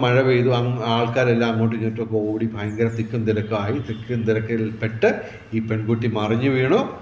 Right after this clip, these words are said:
അവിടെ കിടന്ന് ചവിട്ട് കൊണ്ടു. ശരിക്ക് കൃത്യമായിട്ട് പറഞ്ഞാൽ നാട്ടുകാരെല്ലാം എടുത്തിട്ട് ചവിട്ടിക്കൂട്ടി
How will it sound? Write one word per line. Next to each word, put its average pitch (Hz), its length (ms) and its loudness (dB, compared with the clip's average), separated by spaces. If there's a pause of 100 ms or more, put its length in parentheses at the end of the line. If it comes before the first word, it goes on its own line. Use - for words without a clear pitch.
(520)
അവിടെ 123 300 2
കിടന്ന് 113 260 2 (120)
ചവിട്ട് 117 380 2
കൊണ്ടു. 98 360 -4 (220)
ശരിക്ക് 107 360 -4 (320)
കൃത്യമായിട്ട് 208 400 2
പറഞ്ഞാൽ 147 340 -4 (140)
നാട്ടുകാരെല്ലാം 127 680 2 (380)
എടുത്തിട്ട് 113 380 0
ചവിട്ടിക്കൂട്ടി 113 760 0